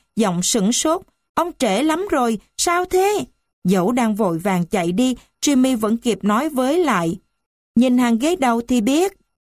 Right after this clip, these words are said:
Người ấy bèn bước ngay ra sân khấu. Bây giờ tấm màn nhung chưa mở ra, màn trình diễn tiếp theo chưa khởi sự, tiếng vỗ tay đã ngớt nhưng còn nghe lác đác. Người ấy hé màn nhìn xuống khán giả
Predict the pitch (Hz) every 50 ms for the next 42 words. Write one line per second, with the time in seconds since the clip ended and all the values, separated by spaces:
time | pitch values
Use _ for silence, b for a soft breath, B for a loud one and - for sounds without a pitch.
0 | _ - - 190 190 - - 185 202 202 240 311 359 - - 190 175 170 165 180
1 | 233 302 339 - 240 233 233 233 226 220 226 214 - - 233 214 202 - 226 220
2 | 208 233 302 370 b b b b _ - - 269 294 247 240 220 185 175 175 _
3 | - 214 226 294 330 302 247 196 175 175 202 233 247 240 233 - 254 254 247 240
4 | 233 220 170 160 214 240 277 269 262 254 254 247 b b b b b - 220 220
5 | 208 190 226 214 202 185 185 180 185 226 - 330 330 330 - 311 285 277 277 247
6 | - 277 277 277 269 277 - 196 175 202 - - 254 214 175 165 165 b b b
7 | b b - 285 302 359 330 - 190 185 226 - - 269 269 277 214 220 180 180
8 | 214 233 247 254 277 339 370 - _ _ _ _ - 269 285 277 - - 220 175
9 | 160 170 185 220 240 247 247 247 262 320 - - 240 254 254 285 330 - _ _
10 | _ _ _ _ _ - 240 254 220 202 - 202 226 269 311 339 285 294 285 269
11 | 311 359 370 285 240 202 180 175 185 190 185 175 170 - - 226 254 320 - -
12 | 277 269 311 - - 254 220 180 165 165 214